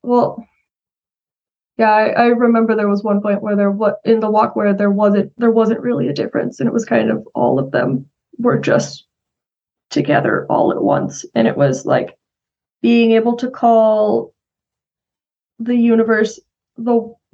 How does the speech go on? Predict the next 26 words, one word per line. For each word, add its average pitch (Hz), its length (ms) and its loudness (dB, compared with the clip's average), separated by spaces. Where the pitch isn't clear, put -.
one 220 680 0
is 233 240 -4
for 208 420 0
the 240 60 0
sake 214 240 -2
of 214 80 -4
just 220 200 -6
being 214 160 -2
able 208 140 -2
to 208 60 -4
have 220 160 -2
something 214 220 -6
to 226 80 -10
call 220 320 0
it, 208 180 -6
but 220 240 0
at - 180 0
all 214 220 0
times 202 460 0
it - 120 -2
is 202 220 -2
many 202 520 2
and 202 240 2
one 202 400 0
and 208 100 0
just - 340 -4